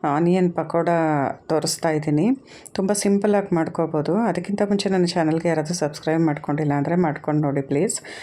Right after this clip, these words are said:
ಆ, ನಾನಿಲ್ಲಿ ಮೂರು ಮೀಡಿಯಮ್ ಸೈಜ್ ಈರುಳ್ಳಿನ, ಆ, ಸಣ್ಣಗೆ ಕಟ್ ಮಾಡ್ಕೊಂಡಿದ್ದೀನಿ. ತುಂಬ ತೆಳುವಾಗಿ ಕಟ್ ಮಾಡಿದ್ದೀನಿ. ಅದಕ್ಕೆ, ಆ, ಪುಟಾಣಿ ಸ್ಪೂನಲ್ಲಿ ಎರಡು ಸ್ಪೂನು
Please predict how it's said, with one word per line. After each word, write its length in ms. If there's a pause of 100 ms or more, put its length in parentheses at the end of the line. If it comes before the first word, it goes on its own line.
(460)
ಆ, 340
ನಾನಿಲ್ಲಿ 400
ಮೂರು 420
ಮೀಡಿಯಮ್ 340
ಸೈಜ್ 260
ಈರುಳ್ಳಿನ, 400 (440)
ಆ, 400 (880)
ಸಣ್ಣಗೆ 380
ಕಟ್ 260
ಮಾಡ್ಕೊಂಡಿದ್ದೀನಿ. 800 (360)
ತುಂಬ 200
ತೆಳುವಾಗಿ 560
ಕಟ್ 220
ಮಾಡಿದ್ದೀನಿ. 560 (960)
ಅದಕ್ಕೆ, 680 (300)
ಆ, 100 (520)
ಪುಟಾಣಿ 380
ಸ್ಪೂನಲ್ಲಿ 600
ಎರಡು 280
ಸ್ಪೂನು 760